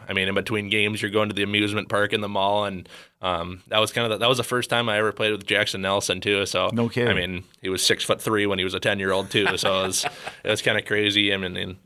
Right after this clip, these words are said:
Speaker 1: um, yeah, but that was definitely probably the most fun I've had ever playing hockey. I mean,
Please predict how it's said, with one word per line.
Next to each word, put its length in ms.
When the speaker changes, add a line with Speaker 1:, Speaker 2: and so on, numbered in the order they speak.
Speaker 1:
um, 400
yeah, 180
but 120
that 140
was 140
definitely 300
probably 220
the 80
most 200
fun 140
I've 140
had 300
ever 180
playing 240
hockey. 380
I 40
mean, 300